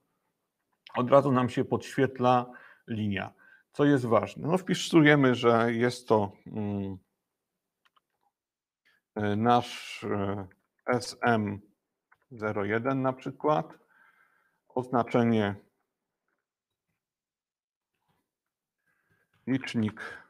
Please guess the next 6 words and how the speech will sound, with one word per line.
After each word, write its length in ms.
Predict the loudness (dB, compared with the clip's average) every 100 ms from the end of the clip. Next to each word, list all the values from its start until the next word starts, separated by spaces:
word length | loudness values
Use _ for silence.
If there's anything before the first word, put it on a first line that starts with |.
| _ _ _ _ _ _ _ _ _ 0
test 480 | 0 0 -8 -18 -20 -20 _
osiemdziesiąt 1040 | -12 -8 -6 -4 -6 -2 -2 -2 -4 -16 -20 _
amperów 800 | -14 -2 2 4 4 2 -2 -18 _ _ _ _ _ _ _ _ _ _ _ _ _ _ _ _
i 320 | -4 -4 -6 -6
przechodzimy 720 | -2 0 -2 0 0 2 0
do 440 | -2 -2 0 0